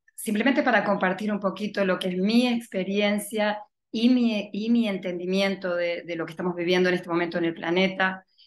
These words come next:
lo que se llama la evolución de la conciencia o ascensión. Y yo sé que hay mucha información sobre esto, pero a veces, eh, uno resuena con diferentes personas y algunas personas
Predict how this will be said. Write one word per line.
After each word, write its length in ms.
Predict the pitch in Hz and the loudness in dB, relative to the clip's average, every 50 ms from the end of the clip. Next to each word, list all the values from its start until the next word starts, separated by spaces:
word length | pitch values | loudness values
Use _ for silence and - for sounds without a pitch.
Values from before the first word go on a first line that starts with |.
| _ _ _ _ _ _ _ | _ _ _ _ _ _ _
lo 180 | - 208 196 | -6 -6 -6
que 100 | - - | -6 -8
se 100 | - 185 | -8 -8
llama 480 | 156 - 214 202 202 202 196 196 196 185 | -4 0 0 2 2 2 2 2 2 2
la 160 | 170 170 175 | 0 0 -2
evolución 360 | 170 175 170 170 165 - 190 | 0 0 -2 -4 -4 -4 -4
de 60 | 190 | -2
la 140 | 180 180 180 | -2 -2 -4
conciencia 960 | - 170 170 170 - - 220 208 214 214 220 214 - - 220 208 196 - - | -4 -4 -4 -4 -4 -2 0 2 2 2 0 -4 -6 -4 0 0 0 0 0
o 400 | - 220 233 269 294 285 - - _ | 2 2 4 4 2 0 -6 -10 _
ascensión. 1300 | - 180 185 - - - 190 175 170 165 - - - 202 196 202 208 208 202 190 175 165 165 165 - _ - - - - | -4 -4 -4 -4 -6 -8 -6 -6 -6 -6 -8 -10 -8 -4 -2 2 4 4 4 4 2 0 -2 -4 -6 _ -20 -20 -14 -6
Y 80 | - 190 | -4 -2
yo 80 | 196 | -2
sé 140 | 208 226 233 | -2 -2 -2
que 80 | 233 226 | -2 0
hay 100 | 214 214 | 0 2
mucha 240 | 208 214 220 226 233 | 0 0 -2 -2 -6
información 540 | 208 - 196 185 180 175 170 - 202 190 | -8 -6 -4 -4 -4 -4 -4 -2 -4 -4
sobre 420 | 185 - 185 170 165 165 165 185 240 | -2 -4 -6 -4 -2 -2 0 0 0
esto, 420 | 233 233 - - 269 294 285 285 - - - - - _ _ | -2 -4 -2 0 0 0 0 -2 -10 -18 -20 -20 -20 _ _
pero 260 | _ 247 254 269 269 269 | _ 4 6 6 6 6
a 60 | 262 | 6
veces, 440 | 247 247 240 240 269 269 247 - - | 4 2 2 2 0 -2 -2 -4 -8
eh, 720 | - 190 185 185 185 185 180 175 170 170 165 156 151 - _ _ _ _ _ _ _ _ _ | -8 -6 -6 -4 -4 -4 -4 -4 -4 -4 -4 -6 -6 -8 _ _ _ _ _ _ _ _ _
uno 300 | _ 208 214 202 196 202 | _ -2 0 2 2 2
resuena 440 | 196 202 196 - - 208 208 208 202 | 2 0 -2 -2 -2 0 0 0 0
con 220 | - 185 185 185 | 0 0 0 0
diferentes 400 | 175 175 170 - 180 185 185 190 | -2 -2 -4 -2 -2 -2 -2 -2
personas 500 | - 180 175 175 - 208 208 214 214 214 - - - - - _ | -4 -6 -6 -4 -2 0 0 0 -2 -2 -8 -14 -20 -20 -20 _
y 240 | - 214 196 180 180 | -8 -4 -2 0 2
algunas 480 | 190 196 190 185 190 196 214 220 220 - | 2 2 0 0 0 0 0 0 0 -2
personas 540 | - 196 185 - 214 202 202 214 208 - | -4 -6 -4 -2 -2 0 0 0 -2 -6